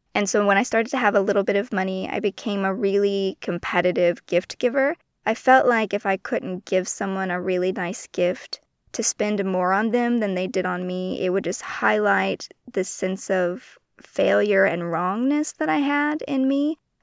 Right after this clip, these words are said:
that there was just something wrong with me, and I struggled with that for a really long time. So I would see toxicity in my own behaviors, my own thoughts around the holidays, even well into adulthood. And I think in its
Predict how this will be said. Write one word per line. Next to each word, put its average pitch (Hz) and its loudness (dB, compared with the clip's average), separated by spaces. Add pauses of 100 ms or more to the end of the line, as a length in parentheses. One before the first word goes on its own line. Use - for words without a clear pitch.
that 214 4
there 202 4
was 202 0
just 202 -6
something 196 -4
wrong 190 2
with 196 -2
me, 190 -4
and 185 -4 (280)
I 190 4
struggled 233 0
with 196 -2
that 175 2
for 202 0
a 196 4
really 196 2
long 190 -4
time. 196 -4
So - -2
I 196 4
would 190 0
see 294 0
toxicity - -2
in 185 2
my 175 -6
own 185 -4
behaviors, 214 0
my 190 -2
own 180 -4
thoughts 202 -2
around 185 -2
the 202 -6
holidays, 185 -2
even 285 2
well 190 2
into 190 0 (300)
adulthood. 180 0 (380)
And 277 2
I 302 6
think 392 -4 (380)
in 277 6
its 294 0